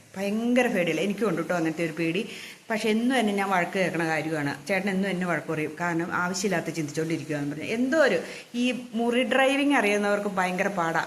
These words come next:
അത് കാരണം അ-, അങ്ങനെയുള്ളവർക്കാണ് ഈ പ-, പേടി മുഴുവൻ. ആ സൈഡിലേക്ക് പോയാൽ വണ്ടി ഇടിക്കും, ഈ സൈഡിലേക്ക് വണ്ടി പിടിക്കുമോ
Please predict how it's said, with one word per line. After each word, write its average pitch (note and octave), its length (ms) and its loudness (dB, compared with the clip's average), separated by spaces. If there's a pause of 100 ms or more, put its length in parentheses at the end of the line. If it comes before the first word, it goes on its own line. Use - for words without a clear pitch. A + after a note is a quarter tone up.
(160)
അത് F#3+ 280 0
കാരണം G#3 460 0 (300)
അ-, - 180 -6
അങ്ങനെയുള്ളവർക്കാണ് G#3 920 4
ഈ G3 340 -2
പ-, E3+ 120 0
പേടി F#3 320 0
മുഴുവൻ. F#3 280 2
ആ G#3 200 0
സൈഡിലേക്ക് F#3+ 440 0
പോയാൽ F3+ 340 2
വണ്ടി E3+ 240 2
ഇടിക്കും, E3 220 -2
ഈ F#3+ 60 4
സൈഡിലേക്ക് E3 440 0
വണ്ടി D#3 220 0
പിടിക്കുമോ D#3 440 -4